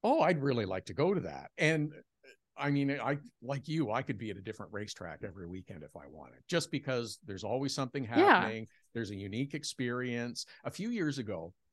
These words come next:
Speaker 1: there wa-, <laughs> there was, there was an open weekend on the Pinty schedule in, I don't know, August or something. I think it was in August. And I, I think I put up a, a, a social post about it. And, s-, you know, what do you do on an off weekend?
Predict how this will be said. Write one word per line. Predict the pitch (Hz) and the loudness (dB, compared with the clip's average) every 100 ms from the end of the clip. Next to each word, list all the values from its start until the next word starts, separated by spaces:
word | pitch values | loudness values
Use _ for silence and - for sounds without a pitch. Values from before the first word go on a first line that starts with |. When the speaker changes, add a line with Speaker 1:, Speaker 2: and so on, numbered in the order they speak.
| _ _ _ - | _ _ _ -4
Speaker 1:
there | 120 113 | -2 0
wa-, | 107 - - - | -2 -6 -14 -20
<laughs> | _ _ | _ _
there | 147 143 | 2 2
was, | 151 123 - - - _ | 0 -2 -6 -18 -20 _
there | 117 | -4
was | 113 | -2
an | 127 | 0
open | 165 135 113 | 0 0 -4
weekend | 123 117 107 98 98 113 | -4 -4 -6 -6 -8 -8
on | 104 101 101 95 | -6 -6 -6 -8
the | 95 98 98 107 - | -6 -6 -6 -8 -8
Pinty | 180 190 120 | -8 -6 -6
schedule | - 85 67 67 67 _ _ | -6 -8 -8 -14 -20 _ _
in, | 107 98 95 92 - - | -6 -4 -4 -6 -10 -10
I | 101 | -10
don't | 85 | -10
know, | - | -8
August | 98 90 71 - | -6 -6 -8 -10
or | - | -10
something. | - - 69 | -10 -12 -8
I | 113 | -6
think | 113 | -6
it | |
was | - | -8
in | 71 | -12
August. | 71 - - - _ _ _ _ _ _ 151 | -14 -14 -14 -14 _ _ _ _ _ _ -2
And | 147 147 147 139 - _ | 0 2 2 0 -2 _
I, | 127 120 - | -6 -6 -6
I | |
think | 147 147 | -4 -4
I | |
put | - 117 | -4 -6
up | 107 - | -6 -4
a, | 104 107 - - - | -6 -6 -12 -16 -10
a, | 101 104 - _ _ | -10 -10 -14 _ _
a | 98 98 101 | -8 -8 -8
social | - 127 123 113 | -4 -4 -2 -6
post | - 98 - | -6 -8 -8
about | 98 131 113 | -2 0 0
it. | 80 - | -4 -8
And, | 113 113 | -8 -6
s-, | - - - | -8 -10 -2
you | 139 | -2
know, | 131 127 | -2 0
what | 151 | 2
do | 151 | 4
you | |
do | 127 135 131 | 4 4 4
on | 120 | 2
an | 120 | 2
off | 113 - | 0 0
weekend? | 131 170 110 92 123 | -4 -4 -4 -6 -6